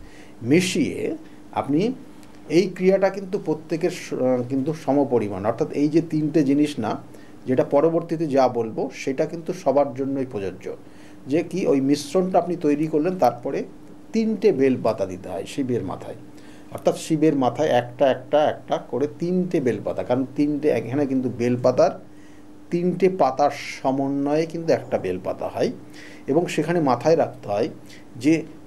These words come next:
বোটার দিক, যেটা গাছের ডালের সঙ্গে যে জায়গাটা লেগে থাকে, ওই জায়গাটা কিন্তু এক কর, অর্থাৎ এক কর মতো কেটে আপনাকে কিন্তু ওই পরি-, উম, পরিমাণ শিবলিঙ্গের মাথার ওপর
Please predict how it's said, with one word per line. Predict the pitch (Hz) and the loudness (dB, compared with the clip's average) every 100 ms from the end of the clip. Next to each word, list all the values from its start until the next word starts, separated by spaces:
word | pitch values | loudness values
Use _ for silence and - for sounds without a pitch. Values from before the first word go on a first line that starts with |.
| 120 110 | -4 2
বোটার | 143 147 185 135 | 2 6 4 4
দিক, | 117 - | -4 -6
যেটা | 123 123 143 127 95 101 | -2 2 2 0 -8 -6
গাছের | 110 113 - 156 123 | 0 0 2 0 2
ডালের | - 120 170 | 2 4 2
সঙ্গে | - - 165 160 123 | -2 -6 -2 0 0
যে | 113 127 | 0 2
জায়গাটা | 123 117 120 127 | 4 4 2 0
লেগে | 104 117 131 | -2 0 0
থাকে, | 101 - - - - - - - - | -2 -10 -14 -18 -18 -18 -18 -6 2
ওই | 151 | 4
জায়গাটা | 135 135 131 147 170 | 6 4 4 2 0
কিন্তু | 165 147 151 190 - - | -2 -6 -2 -2 -2 -2
এক | 139 156 - - | 0 0 -4 -14
কর, | - 107 - | -4 -4 -2
অর্থাৎ | 98 107 170 170 | -4 -2 -2 -2
এক | 135 156 160 - | 0 0 -2 -4
কর | 143 143 143 | 2 2 2
মতো | 131 123 123 - | -2 -4 -6 -4
কেটে | 147 135 147 202 - - - - - - 123 | -2 0 2 0 -2 -12 -20 -20 -20 -12 -4
আপনাকে | 113 117 117 | -4 -2 -4
কিন্তু | 120 120 180 - 127 | -4 -2 -2 -2 -2
ওই | 135 131 | -2 0
পরি-, | 131 123 123 - | -2 -2 -2 -6
উম, | - 127 120 117 | -10 -6 -6 -4
পরিমাণ | 127 123 147 202 247 - - - - | 0 2 2 0 -2 -12 -20 -20 -18
শিবলিঙ্গের | - 131 123 131 127 131 | -6 -2 2 2 4 2
মাথার | 120 104 95 120 | 2 -2 2 2
ওপর | 123 147 | 2 0